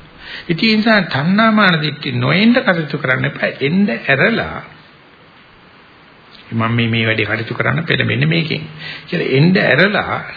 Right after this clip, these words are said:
ඔය කටයුත්තෙන් ඔබට සුභ සිද්ධියක් අත්ත කුසලයක් සිදු වෙනද කියලා බලපන්. ඔබ මේ කැපී පේන්න දඟලනවා මිසක්කා.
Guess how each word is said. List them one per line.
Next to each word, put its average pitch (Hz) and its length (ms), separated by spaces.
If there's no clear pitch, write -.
ඔය 170 180
කටයුත්තෙන් 190 680
ඔබට 208 240
සුභ 175 340
සිද්ධියක් 214 580
අත්ත 196 260
කුසලයක් 180 500
සිදු 165 240
වෙනද 151 160
කියලා 143 220
බලපන්. 131 340
ඔබ 208 100
මේ 214 200
කැපී 165 420
පේන්න 226 260
දඟලනවා 165 440
මිසක්කා. 135 580